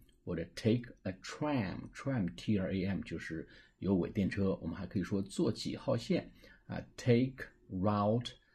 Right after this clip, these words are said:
Number two 啊，坐二号线，比如 take route number one to Tiananmen Square，坐一号线到天安门广场。我们说 take bus number three 啊，坐三路公共汽车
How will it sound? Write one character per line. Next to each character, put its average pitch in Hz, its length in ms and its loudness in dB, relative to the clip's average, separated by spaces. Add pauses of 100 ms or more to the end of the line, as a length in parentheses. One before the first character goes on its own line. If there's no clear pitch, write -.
(280)
Number 95 420 2 (180)
two 190 240 4 (200)
啊， 90 280 -4 (640)
坐 - 220 2
二 139 200 2
号 101 140 -2
线， - 260 -6
比 - 80 -6
如 - 80 -6 (100)
take 139 340 2 (100)
route 104 480 2
number 95 300 2
one 92 400 2
to 87 140 -4
Tiananmen 95 460 0
Square， - 460 2 (260)
坐 - 220 0
一 175 160 4
号 175 220 4
线 - 320 0
到 90 160 -4
天 101 260 0
安 95 80 4
门 87 160 2
广 85 180 0
场。 - 220 -4
我 - 100 -12
们 85 120 -6
说 90 100 0
take 113 480 0 (480)
bus 117 320 6
number 98 280 4
three - 500 4
啊， 87 200 -4
坐 - 360 0 (400)
三 131 400 4
路 131 140 6
公 87 220 0
共 90 180 2
汽 87 120 -4
车 85 320 -2